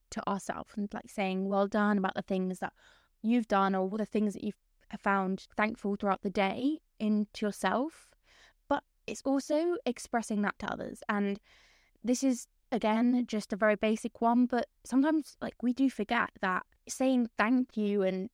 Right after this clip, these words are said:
you know, really showing appreciation for something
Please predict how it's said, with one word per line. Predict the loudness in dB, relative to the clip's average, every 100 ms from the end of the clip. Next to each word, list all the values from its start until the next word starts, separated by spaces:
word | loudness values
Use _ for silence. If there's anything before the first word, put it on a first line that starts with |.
| -6
you | -4
know, | -2 -4 -4
really | 0 2 4 4 2 0 -6
showing | -4 0 0
appreciation | -2 -2 -2 -2 -2 -2 -4 -4
for |
something | -4 -6 -8 -10 -8 -8